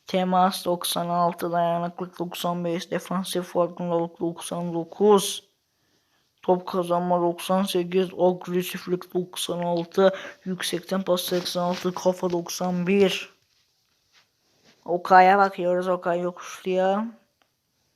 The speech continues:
Evet, fiziksel temas gerçekten öyle. Nedense bu adam yıkılmıyor.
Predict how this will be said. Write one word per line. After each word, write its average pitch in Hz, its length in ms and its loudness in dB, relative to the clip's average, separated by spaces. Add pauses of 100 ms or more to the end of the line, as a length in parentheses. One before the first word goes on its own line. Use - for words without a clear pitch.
(880)
Evet, 185 140 -4
fiziksel 180 600 -2
temas 190 600 -4 (100)
gerçekten 185 540 -6
öyle. 185 580 2
Nedense 185 560 -2
bu 185 100 4
adam 185 380 2 (720)
yıkılmıyor. 196 1000 0